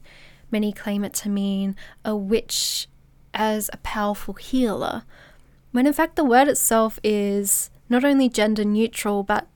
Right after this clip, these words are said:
doesn't really have any roots in healing. Etymologically speaking, the word witch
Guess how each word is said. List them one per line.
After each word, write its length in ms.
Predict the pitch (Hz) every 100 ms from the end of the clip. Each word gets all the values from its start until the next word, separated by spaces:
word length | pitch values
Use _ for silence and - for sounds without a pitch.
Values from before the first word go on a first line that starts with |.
| _
doesn't 260 | 220 -
really 260 | 381 381 381
have 180 | 277 262
any 200 | 269 247
roots 560 | 202 208 - - - -
in 460 | 214 196 196 190 - -
healing. 600 | - - 202 202 208 277 - - - - - _ _ - - _
Etymologically 680 | 247 247 247 240 262 285 254
speaking, 640 | 233 - 214 196 214 208 -
the 140 | -
word 320 | 208 220 277
witch 420 | 240 226 - -